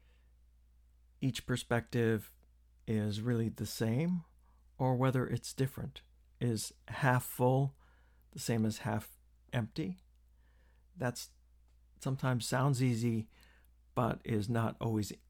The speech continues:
easy to differentiate by the user. Both of those stories are factual, plausible,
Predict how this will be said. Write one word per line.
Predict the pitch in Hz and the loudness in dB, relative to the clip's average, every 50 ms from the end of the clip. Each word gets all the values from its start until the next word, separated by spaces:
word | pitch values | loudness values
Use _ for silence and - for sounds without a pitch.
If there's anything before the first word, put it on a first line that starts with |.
| _ - - _ - _ _ - | _ -20 -20 _ -20 _ _ -2
easy | 143 139 123 107 123 110 101 | 0 2 2 2 0 -2 -2
to | 98 - 110 | -2 -2 -4
differentiate | - 117 110 107 - 110 104 101 95 92 - 120 98 120 - - - - - - - - - | -2 -2 -2 -2 -2 -4 -2 -2 -2 -4 -4 -4 -4 -4 -6 -10 -14 -20 -20 -20 -16 -6 -4
by | - 107 | -2 -2
the | 101 - 101 | -2 -2 -2
user. | 98 104 101 95 90 - - 160 156 - - - - - - - - - - - - - - - _ - - - | -2 -2 -4 -4 -6 -6 -10 -10 -12 -16 -20 -20 -20 -20 -20 -20 -20 -20 -20 -20 -20 -20 -20 -20 _ -20 -8 0
Both | - 147 143 143 - | 2 2 2 4 0
of | 143 120 | 0 4
those | 139 127 120 117 113 110 104 - - - - - _ _ _ - - | 4 6 6 6 4 2 0 -2 -8 -10 -12 -20 _ _ _ -14 -10
stories | - - - 131 120 117 113 113 113 110 107 101 98 - - - - _ _ - _ _ _ _ _ _ _ _ - - - - | -8 -2 0 2 4 4 4 4 2 2 0 -2 -4 -6 -12 -14 -16 _ _ -20 _ _ _ _ _ _ _ _ -20 -18 -10 -6
are | 120 117 107 104 104 107 104 104 104 107 - - - - _ - - - - - - | -2 -2 0 0 0 0 0 -2 -4 -6 -10 -20 -20 -20 _ -20 -20 -20 -14 -6 -4
factual, | 143 127 131 - - - - - - - _ - _ _ _ _ _ - - _ _ _ - | -4 -4 -4 -6 -6 -8 -8 -10 -14 -20 _ -20 _ _ _ _ _ -20 -20 _ _ _ -14
plausible, | - - 127 123 127 135 131 120 101 - 107 - - - 101 | -6 0 4 6 6 6 6 4 0 -4 -4 -8 -8 -10 -12